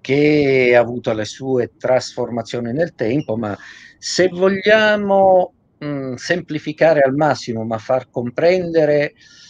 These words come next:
era l'opposto della nostra, e tutto si può, mm, sintetizzare in una sola parola: etica. Quella egizia era una civiltà etica.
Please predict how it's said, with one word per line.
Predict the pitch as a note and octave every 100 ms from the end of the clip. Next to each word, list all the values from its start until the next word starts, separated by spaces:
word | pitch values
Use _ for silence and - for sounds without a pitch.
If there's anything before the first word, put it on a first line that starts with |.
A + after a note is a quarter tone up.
| - _ _ _ _
era | F3+ F#3 D#3+
l'opposto | D3+ - - D3+ - C3+
della | C3 A2+
nostra, | A2 F2+ E2 - F#2+ G2+
e | - D3
tutto | - A3 F3+
si | - D3+
può, | - D3+ D#3+ D#3+ D#3 D3+ D3+ D3 C#3+ C#3 C#3 C3+ C#3 D3+
mm, | C#3 C3+ C3+
sintetizzare | - D#3 D#3 D#3 D#3+ D#3 F#3 D#3
in | D3+ G3
una | G3 F3+
sola | - D#3+ D#3+ D3+
parola: | - C3 G2 F2 D#2 _ _ _
etica. | D#3+ C#3 - - - - - _ _ _ _ _ _ _ _
Quella | - F#3+ F#3+ E3+
egizia | D3+ C#3 F3+ - - G3 F#3+ -
era | D3+ F3 F3 -
una | C#3 C#3
civiltà | - C#3 B2+ - C#3+ - _
etica. | - B2 G2+ - - G#1+